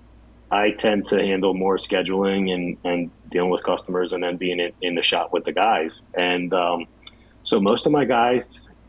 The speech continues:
my current crew, uh, I mean,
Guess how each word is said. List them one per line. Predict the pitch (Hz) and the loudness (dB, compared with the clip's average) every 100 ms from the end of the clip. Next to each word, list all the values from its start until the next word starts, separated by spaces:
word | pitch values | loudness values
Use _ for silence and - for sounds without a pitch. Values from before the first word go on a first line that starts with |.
| - | -2
my | 95 | -2
current | - 110 113 107 | 0 2 2 0
crew, | - - 101 113 113 110 - - - | -2 2 4 6 4 2 -6 -20 -12
uh, | - - - - - | -10 -8 -12 -16 -12
I | 92 92 | -6 -2
mean, | 98 90 | -2 -2